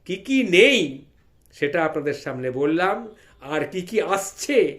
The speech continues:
আরও কি কি আসবে সেটা আপনাদের সামনে আবার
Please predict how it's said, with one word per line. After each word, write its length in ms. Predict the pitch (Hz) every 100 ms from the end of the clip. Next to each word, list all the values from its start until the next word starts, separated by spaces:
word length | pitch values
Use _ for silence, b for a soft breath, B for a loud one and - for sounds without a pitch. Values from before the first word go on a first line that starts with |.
| B B 147
আরও 240 | 185 277 302
কি 160 | 294
কি 140 | 262 247
আসবে 420 | 185 180 185 190 151 - b b
সেটা 340 | - 143 160 190 240 - B B
আপনাদের 400 | 127 127 131 131 -
সামনে 320 | 151 151 170 214 240 - B -
আবার 280 | 127 151